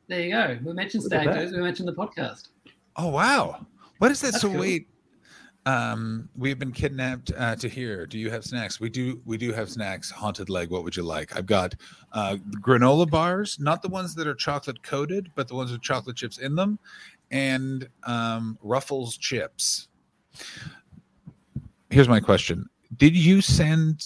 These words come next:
Speaker 3: someone was doing a version of your podcast for a stag do, so you sent them questions? Is that what that's implying?
Speaker 1: Yeah,
Speaker 2: I will be
Speaker 1: so
Speaker 2: right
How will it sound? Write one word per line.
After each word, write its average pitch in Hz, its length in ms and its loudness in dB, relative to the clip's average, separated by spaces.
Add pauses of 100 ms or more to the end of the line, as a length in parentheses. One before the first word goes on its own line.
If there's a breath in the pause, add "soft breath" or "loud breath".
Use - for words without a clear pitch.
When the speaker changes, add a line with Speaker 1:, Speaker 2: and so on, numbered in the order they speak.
(160)
Speaker 3:
someone 170 260 10
was 156 120 6
doing 139 360 4
a 131 60 6
version 123 300 6
of 104 100 2
your 110 140 2
podcast 117 640 0
for 117 220 4
a 110 40 4
stag 117 380 2
do, 147 100 0
so 131 160 -2
you 107 160 2
sent 117 220 2
them 110 120 -2
questions? 120 460 0
Is 104 120 -8
that 117 160 0
what 123 120 -6
that's 117 180 -4
implying? 107 500 -2 (340)
Speaker 1:
Yeah, 175 220 2
Speaker 2:
I 180 120 4
will 160 80 2
be 101 140 2
Speaker 1:
so 95 240 2
Speaker 2:
right 92 180 0